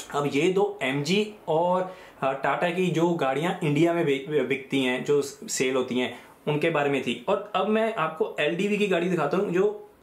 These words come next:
ऑस्ट्रेलिया में बेचते हैं ये, उसमें specification में क्या extra ये बताते हैं, ये मैं आपको दिखाता हूँ। देखिए, यहाँ पर भी वही चीज़ है,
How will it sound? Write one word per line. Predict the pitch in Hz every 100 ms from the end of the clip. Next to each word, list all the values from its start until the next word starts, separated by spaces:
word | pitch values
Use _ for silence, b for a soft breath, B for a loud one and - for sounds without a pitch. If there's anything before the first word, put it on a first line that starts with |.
| - 170
ऑस्ट्रेलिया | - 185 190 220 208
में | 202 165
बेचते | 139 - 143
हैं | 139
ये, | 208 B B B -
उसमें | 208 254 247
specification | 247 - 208 196 185 - 185 196
में | 196 190
क्या | - 190 214 156
extra | 151 - 190
ये | 185 180
बताते | 156 151 156
हैं, | 160
ये | 175
मैं | 185
आपको | 165 170
दिखाता | 151 139
हूँ। | 143
देखिए, | 143 139 127
यहाँ | 139 170 175
पर | 185
भी | 190
वही | 170 175
चीज़ | 185 185
है, | 202 -